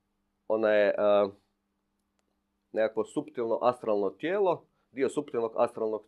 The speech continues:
tijela, koji je dio, po našem učenju, adaptacijskog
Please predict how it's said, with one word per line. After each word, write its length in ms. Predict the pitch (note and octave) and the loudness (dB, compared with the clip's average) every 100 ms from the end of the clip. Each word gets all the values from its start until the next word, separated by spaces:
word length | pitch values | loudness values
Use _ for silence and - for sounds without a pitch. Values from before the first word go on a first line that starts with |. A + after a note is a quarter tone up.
| - | -8
tijela, 380 | G2 E2+ E2 - _ _ _ _ _ | -4 -2 -4 -8 _ _ _ _ _
koji 240 | C#3 D3+ | 0 2
je 100 | C#3 | 2
dio, 460 | C3+ D3+ F#3 D3 C3 - | 0 -2 4 4 2 -2
po 120 | A#2 | 2
našem 300 | A#2 A2 A2 | 2 0 -6
učenju, 420 | C3 D3 C#3+ B2+ - | -4 -6 -6 -6 -2
adaptacijskog 720 | A#2 A#2 - G#2+ G2+ - F#2+ | 0 0 -2 -4 -4 -16 -20